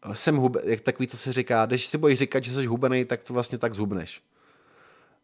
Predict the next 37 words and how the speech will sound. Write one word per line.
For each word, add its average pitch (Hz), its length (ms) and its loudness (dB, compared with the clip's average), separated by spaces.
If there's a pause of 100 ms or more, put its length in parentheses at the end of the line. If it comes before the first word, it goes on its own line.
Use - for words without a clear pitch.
(140)
Tak - 200 -4
jako 123 220 0
fakt - 180 2
jsem 165 180 0
zažil 156 260 4
lidi, 147 180 2
co 156 140 0
chodili, 139 680 2
co - 140 -8
mi 131 60 -2
teda 135 140 4
vyprávěli, 123 540 4
že 135 80 0
chodili 131 300 -2
před 131 220 -8
zrcadlo 127 420 0
a 127 40 2
říkali 120 340 -2
si, 117 200 -2
„Jsem 131 220 0
hubenej, 107 400 -2
jsem 123 200 -4
hubenej, 101 420 -4
jsem 123 200 -6
hubenej.“ 95 440 -8 (920)
A 104 40 -2
já 110 80 0
jsem 123 140 -2
říkal, 131 280 -2
„Ale 120 140 -2
to 127 200 -6
tomu 160 240 2
mozku 151 320 0
dáváš 151 360 4
jenom 156 160 0
jediný 147 320 2
impuls. 123 640 -6